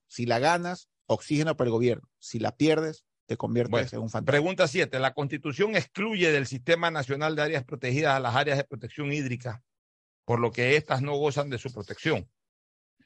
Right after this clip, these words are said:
Speaker 2: ¿Está usted de acuerdo con que se incorpore un subsistema de protección hídrica al Sistema Nacional de Áreas Protegidas, enmendando la Constitución de acuerdo con el anexo siete? Esto que suena ecológico, yo creo que podría tener apoyo,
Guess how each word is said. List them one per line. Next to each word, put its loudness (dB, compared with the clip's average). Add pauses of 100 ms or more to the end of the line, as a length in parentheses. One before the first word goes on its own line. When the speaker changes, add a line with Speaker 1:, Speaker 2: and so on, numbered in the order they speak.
Speaker 2:
¿Está 2
usted 0
de 6
acuerdo -4
con -8
que -4
se -6
incorpore -2
un -6
subsistema -2
de 2
protección -8
hídrica -4
al -2
Sistema -4
Nacional -4
de 4
Áreas 0
Protegidas, -2 (420)
enmendando 2
la 0
Constitución -6
de 0
acuerdo -2
con -4
el 0
anexo -4
siete? -10 (1040)
Esto -2
que 2
suena 0
ecológico, 0 (140)
yo -6
creo -2
que -8
podría 0
tener -4
apoyo, -2